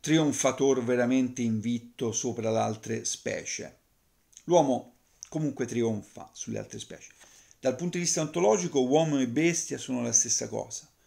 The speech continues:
Cioè, ferire carne d'uomo o ferire carne di bestia è assolutamente la stessa cosa, perché si ferisce questa vita, materia infinita,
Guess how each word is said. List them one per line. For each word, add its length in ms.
Cioè, 140
ferire 540
carne 420
d'uomo 380
o 40
ferire 400
carne 320
di 80
bestia 500
è 160
assolutamente 760
la 80
stessa 400
cosa, 400
perché 280
si 200
ferisce 540
questa 300
vita, 280
materia 300
infinita, 420